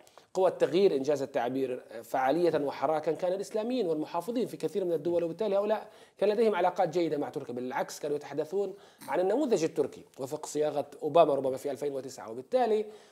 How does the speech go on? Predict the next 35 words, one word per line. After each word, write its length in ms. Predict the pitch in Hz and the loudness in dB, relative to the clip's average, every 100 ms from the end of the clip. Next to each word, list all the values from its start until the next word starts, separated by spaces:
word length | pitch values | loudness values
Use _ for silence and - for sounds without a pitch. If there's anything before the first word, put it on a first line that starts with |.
| - - | -20 -6
كان 300 | 170 240 226 | -2 2 2
هناك 220 | 226 214 | 2 0
استشراف 540 | 175 175 190 208 - | -4 -6 0 0 0
ربما. 300 | 160 147 151 | -4 -4 -4
ال-، 180 | 156 147 | -4 -4
ال-، 240 | 165 170 170 | -4 -4 -4
الملحوظة 580 | 185 175 302 302 262 | -4 0 2 6 8
هنا 120 | 240 196 | 8 6
ربما 460 | 190 151 131 139 - _ _ - | 4 2 -2 -6 -10 _ _ -4
من 120 | 170 | -2
وجهة 180 | 160 160 | -2 -2
نظري 360 | 160 165 170 170 | -2 0 0 0
أنه 360 | 175 175 180 175 - _ _ _ - | 0 0 -2 -4 -14 _ _ _ 0
لم 220 | 196 240 | 2 2
تكن 280 | 226 185 185 | 0 0 -2
تركيا 240 | 190 180 | 0 0
تملك 280 | 185 175 170 | 2 0 -2
الأدوات 400 | 151 180 170 131 | 0 2 2 -2
لفعل 220 | 117 92 | -10 -12
ذلك، 400 | 95 107 _ - _ - 147 | -14 -18 _ -20 _ -8 -4
أو 80 | |
على 140 | 143 147 | 0 0
الأقل 420 | 147 - 202 208 - - | -2 -2 -4 -4 -12 -8
لم 240 | 175 196 | -4 -4
تصرف 340 | 190 175 160 | -6 -4 -4
جهدا 380 | 147 175 170 160 | -2 -2 0 0
كافيا 440 | 156 214 151 160 131 | 0 0 2 0 0
لأن 180 | 127 | -2
تفعل 260 | 139 135 120 | -6 -6 -6
ذلك. 280 | 120 107 120 | -6 -6 -10
يعني 120 | 127 | -6
كان 120 | 190 | 0
هناك 300 | 175 196 190 | 2 2 0
أمل 440 | 175 208 180 127 - | -2 2 2 0 -4
ما، 320 | 156 156 139 | -2 0 -2